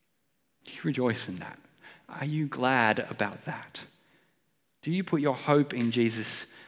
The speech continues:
for that, for heaven, whatever this world throws at you, whatever your earthly aspirations are, do you look forward to that, the day of eternity, more?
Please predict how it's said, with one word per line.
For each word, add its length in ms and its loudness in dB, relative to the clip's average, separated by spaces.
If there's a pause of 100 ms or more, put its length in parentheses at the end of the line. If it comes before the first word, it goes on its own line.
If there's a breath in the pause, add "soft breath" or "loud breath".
for 220 -6
that, 200 2
for 160 2
heaven, 320 4
whatever 400 8
this 240 6
world 320 6
throws 380 2
at 100 -8
you, 220 -4 (320 loud breath)
whatever 320 10
your 480 8 (180 loud breath)
earthly 420 8
aspirations 680 2
are, 280 0 (720 loud breath)
do 80 0
you 120 2
look 140 -2
forward 260 -8
to 100 -12
that, 260 -8 (1000)
the 80 -8
day 240 2
of 100 -2
eternity, 500 -8
more? 360 -8